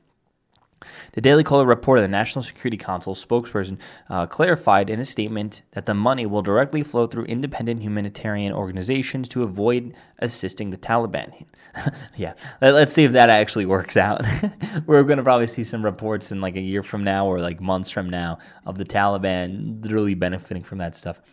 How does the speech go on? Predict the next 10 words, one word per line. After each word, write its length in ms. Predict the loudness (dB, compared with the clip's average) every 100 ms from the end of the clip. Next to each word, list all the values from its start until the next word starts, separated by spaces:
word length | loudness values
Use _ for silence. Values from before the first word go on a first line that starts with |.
| _ _ -10
The 160 | -4 -4
aid 120 | -4
aims 280 | -4 -6 -6
to 80 | -10
provide 320 | -2 0 0
assistance 460 | 0 -8 -8 -8 -6
for 100 | -2
healthcare, 520 | -2 -4 -4 -2 -2
hygiene, 360 | -4 -6 -8
hunger, 440 | -8 -8 -6 -6